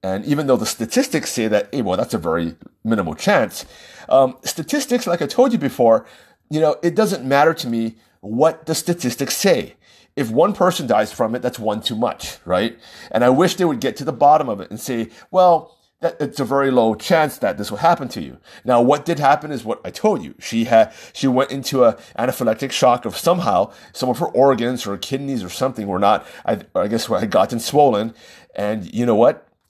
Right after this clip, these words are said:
She didn't go to the doctor. Now, that explains the one percent. So I said, "Well, if that happens to me, I'm going to the, the doctor," right? I'm not gonna play the odds. I'm just gonna take my chances. If I get the symptoms, I go to the doctor. That's it right there, right? So why do I say that? Why, why, why do I say odds don't matter?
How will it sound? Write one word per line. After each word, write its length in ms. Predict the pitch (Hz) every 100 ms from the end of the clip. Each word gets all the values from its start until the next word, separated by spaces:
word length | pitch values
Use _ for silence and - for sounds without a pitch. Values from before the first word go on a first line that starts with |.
| -
She 140 | 107
didn't 200 | 113 104
go 140 | 98
to 60 | 104
the 80 | 110
doctor. 460 | 120 139 131 - _ _
Now, 200 | 101 101
that 360 | 113 131 143 - -
explains 600 | 117 - - 175 151 104
the 80 | 113
one 180 | 107 110
percent. 400 | 113 - 139 -
So 200 | 107 101 - - - -
I 140 | - -
said, 280 | - 104
"Well, 140 | 139 180
if 100 | -
that 140 | 180
happens 360 | - 135 139 135
to 80 | 135
me, 160 | 147
I'm 180 | 147 123
going 220 | 113 107
to 100 | 104
the, 60 | 113
the 100 | 113
doctor," 540 | 120 135 127 78 65 _
right? 280 | 87 110 117 -
I'm 80 | 131
not 140 | 175 170
gonna 100 | 151
play 160 | 160
the 160 | 131 120
odds. 220 | 92 117
I'm 160 | 117 113
just 160 | - _ _
gonna 220 | 87 95
take 260 | - 107 120
my 100 | 117
chances. 420 | - 143 143 - - - _ _
If 140 | -
I 60 | 131
get 160 | 120 131
the 60 |
symptoms, 340 | 127 117 113 101
I 20 |
go 140 | 95
to 60 | 87
the 80 | 82
doctor. 440 | 78 80 - - _ _ _ _
That's 220 | - -
it 160 | 427 -
right 180 | - 104
there, 200 | 123 78
right? 280 | 95 143 - - - -
So 320 | - 165 143
why 240 | 98 131 202
do 100 | 233
I 80 |
say 220 | 170 - 135
that? 180 | 76
Why, 100 | 101
why, 100 | 127 151
why 140 | 156
do 100 | 240
I 40 |
say 200 | 208 202 -
odds 300 | 135 143 143
don't 240 | 156 135
matter? 380 | 110 95 76 -